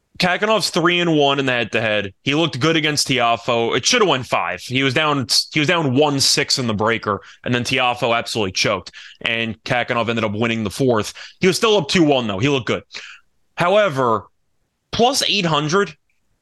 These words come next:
like, that, I think that's a hell of a deal. I think that's a really good deal. Nishioka's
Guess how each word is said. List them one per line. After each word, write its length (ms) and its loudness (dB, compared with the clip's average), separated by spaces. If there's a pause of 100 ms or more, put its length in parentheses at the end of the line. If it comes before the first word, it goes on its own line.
(580)
like, 280 -4
that, 260 -2
I 60 0
think 100 0
that's 160 2
a 80 2
hell 260 0
of 120 0
a 40 -2
deal. 300 -6 (540)
I 160 0
think 120 0
that's 160 0
a 80 4
really 460 4
good 240 -2
deal. 260 0
Nishioka's 920 0